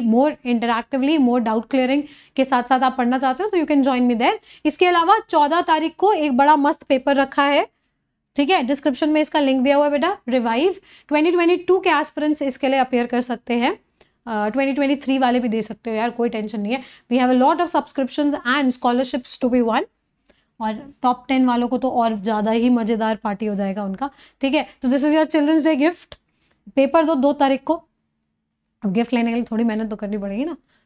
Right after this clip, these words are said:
तो दो तारीख, अ, ये चौदह तारीख को पेपर देना है दो बजे। कोमल लाइव is your code, डिस्क्रिप्शन में लिंक दिया हुआ है बेटा आपको। Use this code and बहुत सारे नए नए बैचेस भी आ गए हैं। इसके अलावा एक और पेपर है, संडे को ही होगा,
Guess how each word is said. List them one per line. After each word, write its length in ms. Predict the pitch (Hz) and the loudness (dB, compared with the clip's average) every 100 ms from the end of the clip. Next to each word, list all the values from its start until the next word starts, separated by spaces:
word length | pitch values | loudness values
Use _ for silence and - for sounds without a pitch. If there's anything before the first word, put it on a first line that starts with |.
| _ 233 | _ -6
तो 40 | |
दो 180 | 208 285 | 0 2
तारीख, 420 | 277 269 277 - | 2 0 -4 -2
अ, 120 | 240 | 0
ये 260 | 233 233 220 | 2 2 0
चौदह 240 | 262 277 | 0 2
तारीख 280 | 320 302 302 | 2 0 0
को 80 | 330 | -2
पेपर 280 | 285 277 294 | 0 0 0
देना 240 | 285 294 | 2 2
है 140 | 311 320 | 2 2
दो 160 | 254 254 | 2 2
बजे। 300 | 240 302 453 - _ _ | 2 -2 -4 -12 _ _
कोमल 240 | - 285 302 | 0 2 2
लाइव 200 | 285 294 | 2 0
is 180 | 285 269 | 0 0
your 120 | 269 285 | 0 2
code, 200 | 320 277 | 0 0
डिस्क्रिप्शन 440 | - - 254 277 | -4 -4 -4 -2
में 100 | 254 | 2
लिंक 220 | 247 240 | 2 0
दिया 220 | 214 277 320 | -2 0 2
हुआ 200 | 330 320 | 2 2
है 60 | |
बेटा 220 | 311 311 | 0 2
आपको। 380 | 302 294 302 311 - _ - | 2 0 -2 -2 -4 _ -2
Use 200 | 285 349 | 2 2
this 200 | 311 339 - | 2 -2 0
code 220 | 302 302 - _ _ 262 | 0 0 -4 _ _ -2
and 540 | 294 320 254 208 240 254 _ _ _ _ _ _ _ _ _ _ _ _ _ _ _ _ _ _ _ - | 0 0 -2 -4 -4 -6 _ _ _ _ _ _ _ _ _ _ _ _ _ _ _ _ _ _ _ -4
बहुत 200 | 220 254 | -2 0
सारे 140 | 262 254 | 2 2
नए 140 | 247 | 2
नए 100 | 254 | 2
बैचेस 360 | 240 233 240 277 | 2 0 0 0
भी 120 | 302 | 2
आ 120 | 285 | 2
गए 100 | 285 | 2
हैं। 160 | 320 339 | 2 0
इसके 180 | 254 320 | 0 2
अलावा 260 | 311 311 | 2 2
एक 160 | 311 320 | 0 2
और 140 | 359 - _ _ - | 0 -2 _ _ -4
पेपर 300 | 277 277 294 | -2 0 0
है, 180 | 311 - _ _ | 0 -6 _ _
संडे 300 | - 285 285 | -2 2 4
को 80 | 302 | 4
ही 80 | 311 | 2
होगा, 200 | 285 | 2